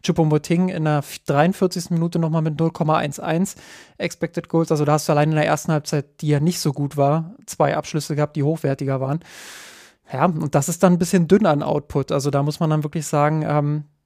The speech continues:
und ich gebe dir vollkommen recht, ich gebe auch Nagelsmann recht, die zweite Halbzeit war von der Spielanlage her, war die super.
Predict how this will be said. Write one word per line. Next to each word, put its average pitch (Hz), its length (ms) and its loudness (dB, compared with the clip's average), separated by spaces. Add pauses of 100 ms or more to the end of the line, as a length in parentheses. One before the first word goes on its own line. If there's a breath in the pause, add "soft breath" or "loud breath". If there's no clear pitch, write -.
(420)
und 165 160 -2
ich - 120 -6
gebe 165 120 2
dir 165 100 2
vollkommen 151 340 4
recht, 175 180 2
ich 139 120 -6
gebe 147 140 0
auch 143 120 2
Nagelsmann 147 440 2
recht, 143 200 -8
die 139 60 -8
zweite 143 280 0
Halbzeit 143 320 0
war 147 120 -2
von - 120 -6
der 135 80 -2
Spielanlage 151 720 2
her, 147 260 0
war 143 120 2
die 139 80 -2
super. 147 380 -2